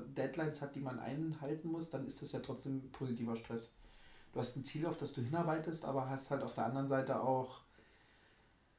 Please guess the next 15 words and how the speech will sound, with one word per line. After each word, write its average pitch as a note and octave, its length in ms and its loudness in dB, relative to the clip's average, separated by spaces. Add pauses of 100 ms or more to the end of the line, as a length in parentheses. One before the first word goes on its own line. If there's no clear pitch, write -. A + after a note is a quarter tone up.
(920)
was, C#3 360 4 (160)
was C#3 200 2
du C#3 80 0
gerne C3+ 240 4
machst D#3+ 300 4
und C3+ 140 2
musst C3+ 300 -2
damit C#3+ 340 10
aber C3+ 240 4
zum C3 180 -2
Ziel D#3 180 6
kommen. B2 300 2
Und G#2+ 80 2
ich - 120 -4
glaube, C3 580 4